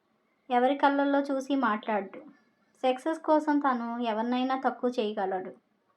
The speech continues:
అదే అతని గొప్పతనం కాదు, అతని లోపం.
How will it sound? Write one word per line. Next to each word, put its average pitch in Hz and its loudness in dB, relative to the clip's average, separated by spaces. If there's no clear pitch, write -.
అదే 240 2
అతని 302 4
గొప్పతనం 240 -2
కాదు, 196 -4
అతని 226 -4
లోపం. 214 -4